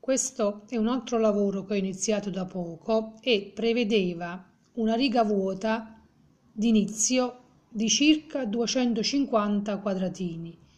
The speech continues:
e io, come al solito, non ho fatto la catenella di base, ma l'ho iniziato direttamente con il mio sistema degli aumenti. Vi lascio nella info box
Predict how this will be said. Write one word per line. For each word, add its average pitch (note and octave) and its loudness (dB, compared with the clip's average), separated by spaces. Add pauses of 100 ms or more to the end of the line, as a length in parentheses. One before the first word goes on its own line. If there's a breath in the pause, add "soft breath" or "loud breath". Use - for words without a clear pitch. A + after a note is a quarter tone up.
(560 soft breath)
e B3 0
io, A3 4
come G#3 2
al A3+ 2
solito, A3 -2
non B3+ 0
ho A#3 0
fatto G3 -6
la G3 -2
catenella G3 -2
di G#3+ -2
base, G3+ -4
ma G#3 -4 (720)
l'ho A3 -2
iniziato A3+ 2
direttamente C4+ -2 (260)
con A#3+ -4
il B3+ 2
mio C4 2
sistema F#3+ -2 (220)
degli G3+ 0
aumenti. E3 -6 (1300 soft breath)
Vi B3 -2
lascio C4 4
nella A3+ 4
info B3+ 4
box G3+ 2